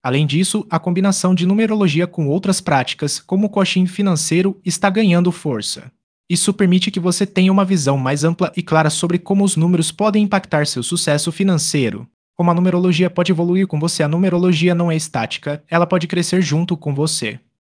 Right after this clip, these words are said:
À medida que você avança na vida, suas necessidades e objetivos mudam. Portanto, você pode usar a numerologia para ajustar suas estratégias financeiras.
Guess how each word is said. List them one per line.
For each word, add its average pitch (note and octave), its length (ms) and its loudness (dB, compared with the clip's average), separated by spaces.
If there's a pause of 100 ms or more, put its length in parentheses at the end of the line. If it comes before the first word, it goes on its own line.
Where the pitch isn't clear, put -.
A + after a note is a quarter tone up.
(140)
À D#3+ 80 0
medida F#3 320 0
que G3+ 100 -6
você F#3+ 220 -4
avança D3+ 380 -2
na E3+ 100 0
vida, F3+ 440 -2
suas D#3+ 280 -6
necessidades C#3 800 -4
e C#3+ 100 -4
objetivos D#3 540 -4
mudam. A#2 460 -6 (360)
Portanto, F#3 480 2
você C3 280 -2
pode G3+ 260 2
usar D3+ 260 4
a D#3+ 40 2
numerologia F#3 580 2
para F#3+ 200 0
ajustar D#3 440 0
suas F3+ 260 0
estratégias F3 680 0
financeiras. F3 840 0